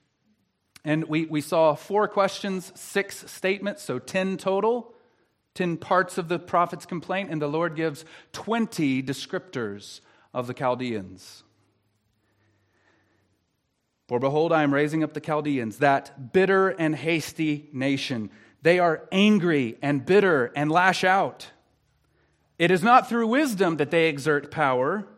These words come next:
and dominance, and it is not through careful planning, but rather by a principle of violence within them. They jump to decisions.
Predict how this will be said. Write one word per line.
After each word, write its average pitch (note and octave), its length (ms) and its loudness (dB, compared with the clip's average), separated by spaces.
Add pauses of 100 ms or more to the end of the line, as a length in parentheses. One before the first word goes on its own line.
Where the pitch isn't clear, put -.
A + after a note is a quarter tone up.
(600)
and C#3 200 0
dominance, C#3+ 600 0
and F#3+ 120 0
it F#3 100 2
is F#3 140 2
not A#3 260 2
through A#3+ 160 -2
careful A3 380 2
planning, G#3 400 0
but D3+ 160 -2
rather G3+ 380 6
by F3 160 4
a D3 100 4
principle A3+ 880 0 (180)
of E3 200 2
violence D#3+ 720 0
within G3+ 380 0
them. A2+ 420 -2 (560)
They F3 140 4
jump G#3+ 380 4
to G3+ 100 -4
decisions. C#3 760 -2